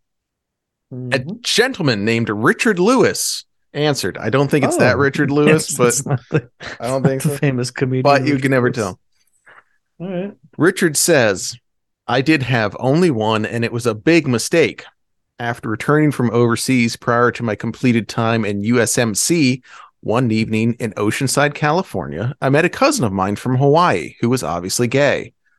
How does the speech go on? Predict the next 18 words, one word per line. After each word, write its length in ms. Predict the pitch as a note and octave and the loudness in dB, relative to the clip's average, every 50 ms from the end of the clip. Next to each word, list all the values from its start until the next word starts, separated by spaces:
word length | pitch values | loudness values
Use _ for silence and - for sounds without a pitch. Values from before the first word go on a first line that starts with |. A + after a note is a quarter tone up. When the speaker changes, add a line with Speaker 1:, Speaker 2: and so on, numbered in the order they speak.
| _ _ - | _ _ -2
Speaker 1:
I'm 400 | - C#3 F3 B2+ F#2+ F#2+ F#2 F2+ | 0 2 2 2 0 -4 -4 -4
not. 420 | F#2 A#2 C#3+ A2+ D#2+ C#2 - - - _ _ _ _ _ _ _ _ _ _ - | -2 0 0 0 -2 -6 -10 -16 -20 _ _ _ _ _ _ _ _ _ _ -4
We 160 | - C3+ F3+ | -2 0 2
got 180 | F#3+ G#3+ E3+ A2+ | 2 2 0 0
drunk 320 | G#2 - A#2+ A#2+ A2 A2 - | 0 0 0 0 0 0 -2
and 100 | A2 G#2 | -4 -4
spent 240 | - - A2 G#2+ - | -4 -4 -4 -4 -4
time 240 | - A2+ A2 G#2+ G#2 | -2 -2 -2 -2 -2
in 80 | F#2+ | -2
his 160 | G#2 G#2+ G2+ - | -2 -4 -4 -4
hotel 520 | - A2+ G#2 G2+ F2 - - F3 G#3+ A#3 G3 | -2 -2 -2 -2 -2 -2 0 0 2 2 2
room 240 | B2+ G#2 G#2+ A#2+ | 0 0 0 0
where 120 | A#2+ C#3 C3+ | 0 0 2
he 120 | B2+ D#3 | 2 2
gave 240 | C#3+ D3 E3+ G#3+ A#3 | 2 2 2 2 2
me 100 | B3+ A3 | 2 0
a 60 | A3+ | 2
blowjob. 640 | A3+ G#3+ A3 C4 E4 C#4 - D#3 G#2 F2 D#2+ - | 2 4 2 2 2 2 0 0 0 0 -4 -8